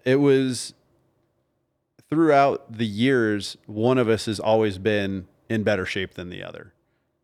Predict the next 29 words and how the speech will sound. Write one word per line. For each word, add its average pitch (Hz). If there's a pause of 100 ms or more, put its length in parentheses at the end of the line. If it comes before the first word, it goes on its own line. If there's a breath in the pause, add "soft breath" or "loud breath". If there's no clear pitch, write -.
Um, 90
for 110
a 95
number 107
of 95
years, 95 (520 soft breath)
um, 95
the 107
first -
time 92
he 98
lived 101
here, 92 (1400)
I 113
was 90 (320)
in 87
just -
abysmal 95
condition. 98 (160)
And 90 (540 soft breath)
then 110
when 107
he 117
moved 113
back 98
up 113
here, 107
I 98
had 95